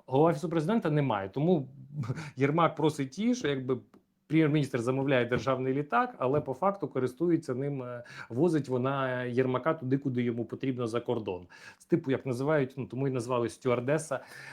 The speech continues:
е, Єрмака. Хто може це все зробити? Може тут в результаті це все дотиснути тільки, е, Захід.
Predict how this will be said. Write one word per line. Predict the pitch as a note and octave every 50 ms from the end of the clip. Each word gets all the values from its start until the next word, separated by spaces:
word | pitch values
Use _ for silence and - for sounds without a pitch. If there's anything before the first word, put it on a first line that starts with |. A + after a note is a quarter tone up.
| - - -
е, | B2 A#2 A#2+ B2 B2 -
Єрмака. | - A#2+ C3 C3+ C#3 C3+ - - G#2+ G2 - -
Хто | - - - - F#3 G3
може | G3+ G3 G3 F#3+ F#3+ F#3+
це | F#3+ - F#3
все | F3+ - - F#3+
зробити? | E3 E3 F3 F3 E3 F3+ A#3 B3+ B3+ B3+ - B2 G#2 F#2+ - - - - - - -
Може | C3 C3 C#3+ E3 G3 A#3 A3+ G3+ G#3 E3
тут | D3 - - F#3+ G3 G3 - - - _ _ _ _ _ _ _ _ -
в | C#3 C3
результаті | A#2+ A#2 C#3+ C3+ B2 F3 G3+ G3 F#3 D3+
це | - - C#3+
все | B2+ - D3
дотиснути | B2 A#2+ C3 B2+ E3+ F3 F3 - D3 C3 - -
тільки, | B2 - - C#3+ C#3+ - C3+ C3 C3+ C3
е, | A#2 A#2 A#2 A#2 A#2 A2+ A2+ A2+ A2+ A2+ A2 A2+ A2 G#2+ A2 A2+ A#2 A#2+
Захід. | A2 A2+ G2+ - - - -